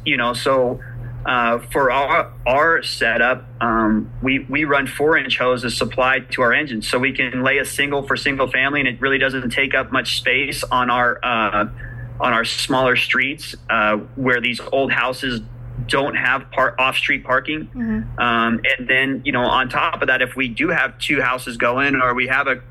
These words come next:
Speaker 1: commercial, we can lay dual four inches. So that way we're getting two supply lines off of one rig and two supply lines off of one hydrant. So, uh, I, I think it's always interesting when you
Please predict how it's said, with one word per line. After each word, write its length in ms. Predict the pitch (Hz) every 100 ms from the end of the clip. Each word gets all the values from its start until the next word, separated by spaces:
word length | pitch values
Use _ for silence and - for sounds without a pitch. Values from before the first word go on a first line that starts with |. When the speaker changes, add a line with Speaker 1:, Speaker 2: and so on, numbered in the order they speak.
| -
Speaker 1:
commercial, 540 | - 135 131 127 127 135
we 100 | 135
can 160 | 131
lay 140 | 131 135
dual 420 | 117 170 202 202
four 180 | 123 113
inches. 300 | 113 104 -
So 120 | 143
that 200 | 143 131
way 200 | 143 143
we're 120 | 135
getting 500 | 131 139 135 135 127 123 - - - -
two 200 | - 175
supply 340 | 156 151 147
lines 240 | 147 147 135
off 260 | 127 -
of 100 | 127
one 160 | 135 139
rig 300 | 143 151 135
and 180 | 123 120
two 140 | 156
supply 360 | - 123 143 135
lines 240 | 131 127
off 140 | 127
of 80 | 117
one 180 | 123 117 -
hydrant. 440 | - 147 135 120 110
So, 280 | 156 139 117
uh, 440 | 131 127 113 110 - - - - - - -
I, 200 | 147 151 - - -
I 440 | 156 185 190 185 - - - - -
think 280 | 175 170 160
it's 240 | 147 135 - 120
always 500 | 139 165 170 156 -
interesting 680 | 151 151 143 - 143 143 139
when 260 | 131 135
you 240 | 135 123